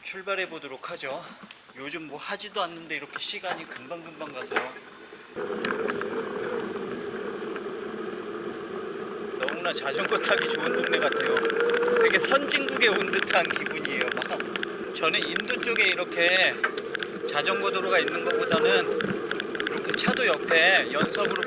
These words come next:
분리해서 자전거 도로가 있는 게 훨씬 좋은 것 같아요. 되게 다이나믹한 자전거 도로다, 여기는. 이 동네가 식당들이 좀 비싸요.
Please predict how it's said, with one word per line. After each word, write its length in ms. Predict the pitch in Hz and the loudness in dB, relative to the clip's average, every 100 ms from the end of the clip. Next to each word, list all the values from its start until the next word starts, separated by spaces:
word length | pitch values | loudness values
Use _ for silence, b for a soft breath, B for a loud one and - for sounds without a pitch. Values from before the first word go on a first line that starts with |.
| - | 2
분리해서 440 | - - 185 - | 2 4 4 4
자전거 420 | 156 151 - - - | 4 4 2 2 4
도로가 300 | - - - | 4 6 6
있는 260 | - 494 | 4 4
게 80 | 494 494 | 4 4
훨씬 280 | 494 - - | 2 2 0
좋은 240 | - - - | 0 0 2
것 140 | - | 2
같아요. 240 | - - - - - - - - - - - - - - - - 190 - - - | 2 0 0 0 2 2 2 0 0 0 0 0 2 0 0 2 4 4 4 2
되게 180 | 160 | 2
다이나믹한 840 | 190 - 143 180 220 208 196 - - | 0 2 4 4 4 4 2 0 0
자전거 440 | 135 139 175 175 | 0 2 2 2
도로다, 380 | 170 - - 143 | 2 4 4 2
여기는. 540 | - - - - - - - - - - - - - - - - - - - - - - - - | 2 0 0 0 0 0 0 0 0 0 -2 -2 -4 -2 -2 -2 -2 -2 -2 -2 -2 -6 -10 -14
이 80 | 127 | -10
동네가 640 | 160 180 170 147 139 120 | -6 -2 0 2 2 2
식당들이 640 | - 190 - 190 180 147 | -2 -2 -4 -4 -4 -6
좀 180 | 123 151 - | -6 -8 -10
비싸요. 520 | - - 143 123 | -10 -2 0 0